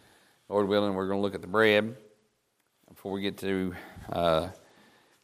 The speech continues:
the next piece of furniture here. And as we have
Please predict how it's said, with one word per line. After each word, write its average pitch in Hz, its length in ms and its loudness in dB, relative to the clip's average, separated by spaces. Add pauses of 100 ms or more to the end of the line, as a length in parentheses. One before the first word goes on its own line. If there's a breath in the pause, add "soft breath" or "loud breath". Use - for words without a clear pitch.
(120)
the 90 120 -6
next 95 320 -4
piece 92 200 -8
of - 80 -12
furniture 98 460 -2
here. 101 460 2 (140)
And 90 220 -6
as 87 160 -6
we 90 200 -6
have 90 260 -2